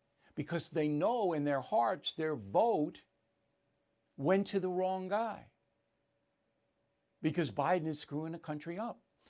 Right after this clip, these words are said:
So they, to justify, they're smart. My, my friends are smart. They hate Trump more, more now. Okay? Just like Brazil. Brazil has no answer for Biden's competency 'cause there isn't an answer.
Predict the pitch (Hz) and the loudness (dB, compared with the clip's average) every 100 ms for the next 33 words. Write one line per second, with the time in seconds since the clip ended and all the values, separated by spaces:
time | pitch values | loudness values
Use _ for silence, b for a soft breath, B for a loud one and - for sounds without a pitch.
0 | b b - 139 170 220 - b b _ | b b -6 0 4 4 0 b b _
1 | 180 131 160 226 - 208 165 151 - - | -2 2 4 4 0 -6 -4 -4 -8 -16
2 | - - _ - - 202 220 285 359 - | -20 -20 _ -20 0 2 2 0 2 2
3 | - - - 190 233 214 180 175 - 156 | 0 -6 -6 -10 -6 -8 -8 -10 -8 -8
4 | - _ _ _ _ - 226 226 233 - | -10 _ _ _ _ -2 2 2 0 -4
5 | 180 165 208 240 - _ _ _ _ _ | -6 -4 -2 -2 -6 _ _ _ _ _
6 | _ 139 165 285 311 262 73 - _ _ | _ 0 12 12 12 12 2 -8 _ _
7 | _ _ _ _ _ _ _ _ _ _ | _ _ _ _ _ _ _ _ _ _
8 | - 202 240 b b - 220 262 233 214 | 2 2 2 b b 2 8 8 8 6
9 | 262 175 b _ 156 110 285 254 226 196 | 8 6 b _ 0 8 10 10 6 4
10 | 214 185 214 269 254 196 180 151 175 170 | 2 2 2 2 0 0 -2 -2 2 6
11 | 175 165 B B - 104 170 214 160 147 | 6 4 B B 4 10 10 10 4 -2
12 | - 240 302 294 87 82 - 98 180 240 | -2 0 0 -2 -6 -8 -8 -8 -4 -4
13 | 277 302 302 233 127 95 82 90 - | -2 -2 -2 -4 -4 -6 -10 -14 -20